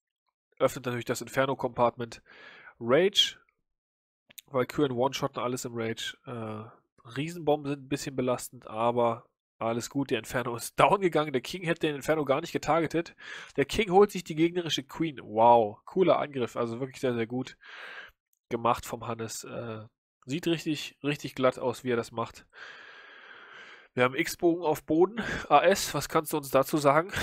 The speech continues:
<laughs> Intel Alun Meta, ein X-Bogen auf Boden ist auf jeden Fall mutig. Ähm,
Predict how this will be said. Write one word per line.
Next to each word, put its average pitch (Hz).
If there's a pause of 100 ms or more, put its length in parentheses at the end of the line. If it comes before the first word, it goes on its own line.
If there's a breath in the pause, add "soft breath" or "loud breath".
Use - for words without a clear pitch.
(280 loud breath)
<laughs> -
Intel 170
Alun 143
Meta, 151
ein 131
X-Bogen 139
auf -
Boden 135
ist 151
auf 160
jeden 165
Fall 131
mutig. 160 (540 loud breath)
Ähm, 139